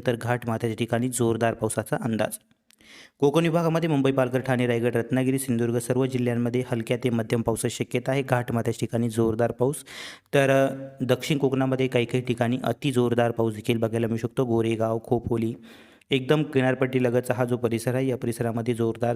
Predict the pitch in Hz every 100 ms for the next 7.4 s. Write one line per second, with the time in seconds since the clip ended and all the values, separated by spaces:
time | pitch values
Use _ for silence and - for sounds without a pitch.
0 | 120 123 117 110 131 127 117 113 110 120
1 | 117 - 131 117 110 113 117 113 113 110
2 | 110 110 110 117 160 - - - _ _
3 | - 139 131 131 - 120 120 117 113 117
4 | 110 - 113 120 117 110 113 120 117 -
5 | 123 131 123 113 110 107 123 120 113 113
6 | 127 131 120 113 110 117 117 123 110 113
7 | 117 117 110 110